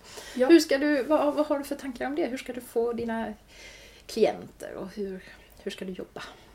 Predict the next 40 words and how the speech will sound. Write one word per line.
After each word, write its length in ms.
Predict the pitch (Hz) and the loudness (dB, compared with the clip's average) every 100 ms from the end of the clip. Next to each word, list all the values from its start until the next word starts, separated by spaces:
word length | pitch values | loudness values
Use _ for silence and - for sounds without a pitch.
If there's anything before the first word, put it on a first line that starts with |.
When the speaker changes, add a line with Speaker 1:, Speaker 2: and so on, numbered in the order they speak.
| - | -20
Speaker 2:
Har 80 | - | -20
du 20 | |
tänkt 260 | - - - | -18 -18 -16
dig? 120 | - - - - - | -18 -18 -20 -14 -4
Speaker 1:
Ehm, 600 | 233 220 208 202 202 190 - - - - - - - | 0 2 2 0 -2 -4 -12 -20 -20 -20 -20 -20 2
det 120 | 262 | 4
känns 180 | 320 320 | 6 4
viktigt 220 | 302 220 | 0 -2
för 100 | 233 | -2
mig 220 | 208 208 | -2 -2
till 140 | 208 220 | -2 -2
att 60 | |
börja 180 | 208 196 | 0 0
med 140 | 190 | -2
att 60 | 202 | -2
vara 220 | 226 233 | -2 2
i 80 | 240 | 2
egen 220 | 202 196 | 2 0
regi, 320 | 185 - 180 | -2 -4 -6
därför 220 | 185 208 262 | -6 -4 0
att 80 | |
jag 80 | 294 | 2
är 40 | 254 | 2
lite 140 | 240 | 0
trött 300 | 247 254 - | -4 -6 -6
på 80 | 196 | -10
att 40 | |
vara 100 | 190 | -8
anställd. 420 | 190 - 196 226 220 | -8 -8 -8 -10 -6
Speaker 2:
Mm. 300 | 208 202 220 226 | -4 -4 -6 -10
Speaker 1:
Eh, 380 | 190 196 202 214 240 - - | -8 -6 -6 -8 -12 -14 -4
jag 260 | 233 254 | 2 4
är 40 | 202 | 4
en 140 | 233 | 2
ledartyp. 640 | 233 185 190 - 208 - - - - - - | 0 -2 -6 -6 -6 -10 -20 -20 -20 -20 -10
Eh, 240 | 202 190 - - - | -8 -6 -8 -12 -16
trivs 320 | - 277 277 - | -2 0 0 0
med 80 | |
att 60 | 220 | -2
leda 320 | 190 170 190 | -2 -6 -8